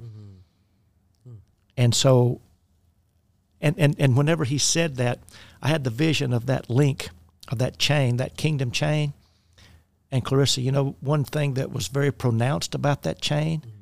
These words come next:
Speaker 2: every link was the same size.
Speaker 1: Oh, wow. Mm.
Speaker 2: It didn't matter how, just from the person observing the,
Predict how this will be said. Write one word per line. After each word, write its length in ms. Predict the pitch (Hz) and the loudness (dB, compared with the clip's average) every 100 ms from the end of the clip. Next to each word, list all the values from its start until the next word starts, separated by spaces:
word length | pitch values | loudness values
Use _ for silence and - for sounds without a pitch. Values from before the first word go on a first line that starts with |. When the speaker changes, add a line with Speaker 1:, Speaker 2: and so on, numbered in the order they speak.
| 95 _ _ - | -20 _ _ -6
Speaker 2:
every 240 | 143 135 | -2 0
link 320 | 127 127 113 - | 0 0 0 -4
was 140 | 113 | -8
the 80 | - | -6
same 300 | - 120 110 | -4 -2 -2
size. 600 | - 110 104 120 - - - _ _ | -4 -6 -10 -10 -10 -12 -14 _ _
Speaker 1:
Oh, 120 | 113 98 | -16 -16
wow. 80 | 98 95 90 92 _ _ _ _ _ _ _ _ _ _ _ _ _ | -20 -20 _ _ _ _ _ _ _ _ _ _ _ _ _ _ _
Mm. 260 | 131 127 113 95 87 85 _ _ - - - - - - - _ _ _ - - _ | -20 -20 -20 -20 -20 -20 _ _ -16 -14 -16 -20 -20 -20 -20 _ _ _ -20 -20 _
Speaker 2:
It 160 | 190 185 | -6 0
didn't 240 | 170 170 | 0 0
matter 440 | 147 160 160 160 226 - _ _ _ - | 2 2 2 0 -2 -12 _ _ _ -2
how, 400 | 135 147 143 - _ _ - | 2 4 4 0 _ _ -6
just 340 | 151 160 - | -2 0 0
from 340 | - 143 139 131 - | 2 2 2 -2 -4
the 100 | 127 | -2
person 560 | - 160 - 147 131 - _ _ _ | 2 2 2 0 -2 -4 _ _ _
observing 560 | 131 117 135 175 156 151 | -4 2 4 4 4 4
the, 160 | 131 | 4